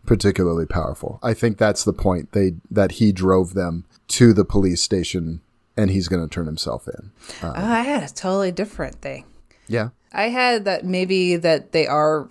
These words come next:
Speaker 2: going to do something similar to that. Like, maybe that they're just going to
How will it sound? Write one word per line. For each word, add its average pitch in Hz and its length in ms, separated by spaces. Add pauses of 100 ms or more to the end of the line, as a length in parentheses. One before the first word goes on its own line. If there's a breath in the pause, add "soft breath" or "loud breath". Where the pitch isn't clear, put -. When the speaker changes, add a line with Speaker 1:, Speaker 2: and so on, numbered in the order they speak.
(120)
Speaker 2:
going 175 220
to 165 100
do 165 220
something 160 840 (220)
similar 185 680
to 185 260
that. 185 220
Like, 156 220
maybe 156 440
that 147 260 (240)
they're 143 200
just 139 220
going 139 300
to 139 500